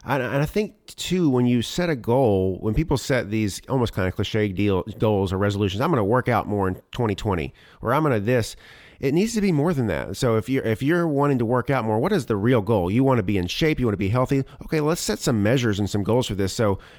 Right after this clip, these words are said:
at, at, in March, how many pounds would I have liked to have lost? Or by March, would I have liked to have found a new dietitian or a, a trainer? Like, set some real, like, tangible goals through March and then June. And so you have these quarterly goals that you can check back in on. So if you really, really wanna make some change, you need to set better goals than just,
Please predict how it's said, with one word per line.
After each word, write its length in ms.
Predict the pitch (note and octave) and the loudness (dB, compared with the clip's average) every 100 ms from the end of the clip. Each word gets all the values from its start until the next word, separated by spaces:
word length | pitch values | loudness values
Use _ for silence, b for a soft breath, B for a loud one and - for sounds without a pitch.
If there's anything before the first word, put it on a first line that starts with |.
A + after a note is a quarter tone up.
| - | -2
at, 220 | B2+ - | -2 0
at, 160 | B2+ - | -4 0
in 200 | E3 D#3+ | 2 4
March, 440 | D3+ D#3+ F#2+ - | 4 4 2 -2
how 100 | D#3+ | -2
many 180 | G#3+ G#3+ | 0 2
pounds 240 | - E3 C3 | 2 2 2
would 120 | A#2+ | 2
I 40 | |
have 120 | G2+ | 2
liked 180 | G2+ F#2+ | 0 0
to 60 | G2 | -2
have 100 | E2+ | 0
lost? 380 | F2+ D2+ - b b b | 0 -2 -6 b b b
Or 380 | C#3+ C#3 C3+ C3 | 0 4 4 2
by 200 | A#2 C#3 | 2 0
March, 360 | C#3+ D3+ G#2 B2+ | 2 0 0 0
would 100 | B2 | 0
I 80 | |
have 100 | C#3 | 2
liked 200 | A#2+ C3 | 0 0
to 80 | C#3 | 0
have 80 | A2+ | 0
found 180 | A#2+ A#2 | 2 2
a 40 | |
new 140 | G#2 A#2+ | 2 2
dietitian 580 | A2+ A2 B2 - F#2 | 2 2 0 0 -2
or 240 | D2+ G#2 G2+ | 0 0 0
a, 200 | G2+ G2 | -2 -4
a 40 | |
trainer? 340 | G#2+ C#3 C#3 G2+ | -4 -2 0 0
Like, 160 | F2 B B | -2 B B
set 180 | - B3 | -6 -4
some 260 | A#3+ C#3+ | 0 2
real, 400 | A2+ C#3 F3 D#3 | 4 4 6 4
like, 200 | A#2+ A2 | 2 -2
tangible 520 | - D3+ E3+ C3+ A#2 G#2 | -2 0 0 0 -2 0
goals 540 | B2+ D3+ G#2+ A2 - B B - | 2 4 4 2 -4 B B -2
through 260 | C3+ C3+ A#2+ | 2 4 4
March 360 | C3 D3 C#2+ - | 2 2 0 -6
and 180 | A2 G#2 | -4 0
then 180 | A#2 A2+ | 0 2
June. 280 | D3 C#3 | 2 2
And 100 | A2 | 2
so 80 | C3 | 0
you 120 | B2+ | 0
have 200 | C3+ C3 | 0 0
these 160 | A#2 G#2+ | -2 -4
quarterly 480 | - C#3+ D#3 E3 B2 | -2 0 0 0 0
goals 320 | B2+ D#3+ C3 | 0 0 0
that 100 | B2 | -2
you 100 | B2 | -4
can 120 | A2+ | -4
check 280 | - D3+ - | -2 -4 -2
back 200 | C3+ B2 | -4 -2
in 140 | C3 C#3 | -2 -2
on. 240 | E2+ D2+ | -2 -6
So 80 | - | -8
if 80 | E3 | -6
you 140 | A3 | 0
really, 260 | E3 F#3 C#3 | 2 2 0
really 220 | D3 D3+ | 0 0
wanna 140 | B2 | 0
make 120 | A2+ | 0
some 100 | G#2+ | -4
change, 280 | - D#3+ A#2 | -4 -2 -2
you 60 | D#3+ | -2
need 80 | E3 | -4
to 60 | |
set 280 | - C3+ F2+ | -4 -6 -2
better 180 | A2+ G#2 | 0 0
goals 300 | G#2 G#2+ F2 | 0 0 0
than 100 | E2+ | -2
just, 220 | G2 | -2